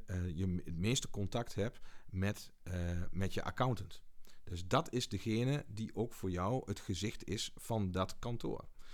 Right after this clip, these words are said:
Dat is ook degene waar je de meeste contacten mee hebt. Daarom zie je ook dat dat, eh, dat vak zich heel erg on-, ontwikkelen is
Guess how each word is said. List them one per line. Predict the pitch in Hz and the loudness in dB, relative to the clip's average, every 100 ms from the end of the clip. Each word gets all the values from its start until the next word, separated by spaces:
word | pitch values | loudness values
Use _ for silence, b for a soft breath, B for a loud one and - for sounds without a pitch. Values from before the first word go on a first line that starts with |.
| B | B
Dat | - 104 | 2 4
is | |
ook | 123 | 4
degene | 104 - 98 101 | 0 0 2 4
waar | 95 | 2
je | 98 | 2
de | |
meeste | 104 104 123 - | 2 2 0 -4
contacten | - 131 - - - | -4 -4 -4 -6 -6
mee | - - | -6 -8
hebt. | - - B B | -12 -14 B B
Daarom | 101 120 175 123 | 4 6 6 6
zie | 90 113 | 4 2
je | 101 | 2
ook | - 98 - - | 4 2 2 -2
dat | 107 - | -2 0
dat, | 95 - b b b - | -2 -4 b b b -2
eh, | 98 90 90 87 - | 0 2 2 0 -2
dat | 95 | -4
vak | - - 170 | -2 0 2
zich | - 110 - | 2 -2 2
heel | 135 170 | 4 4
erg | 110 - | 2 0
on-, | 113 95 - | -2 -4 -2
ontwikkelen | 104 95 190 131 82 | -2 2 0 2 0
is | 65 156 - | 0 -2 -4